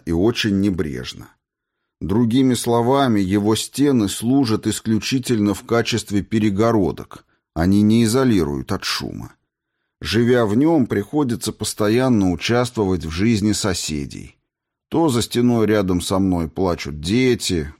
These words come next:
то писает и спускает воду в туалете сеньора сверху, то заходится в кашле Марино, старый, другими словами и не назовёшь, друг, обитающий у меня под ногами.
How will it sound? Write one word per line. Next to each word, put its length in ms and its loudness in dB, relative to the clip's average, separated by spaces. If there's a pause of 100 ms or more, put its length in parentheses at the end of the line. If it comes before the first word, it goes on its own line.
то 220 4
писает 720 -2
и 60 -2
спускает 800 0
воду 400 2
в 80 -16
туалете 600 0
сеньора 520 0
сверху, 840 -2 (580)
то 220 4
заходится 720 0
в 80 -8
кашле 480 2
Марино, 720 2 (440)
старый, 840 0 (160)
другими 500 0
словами 580 -2
и 100 0
не 120 -2
назовёшь, 680 0
друг, 600 2
обитающий 800 -2
у 100 2
меня 340 2
под 340 -2
ногами. 640 -6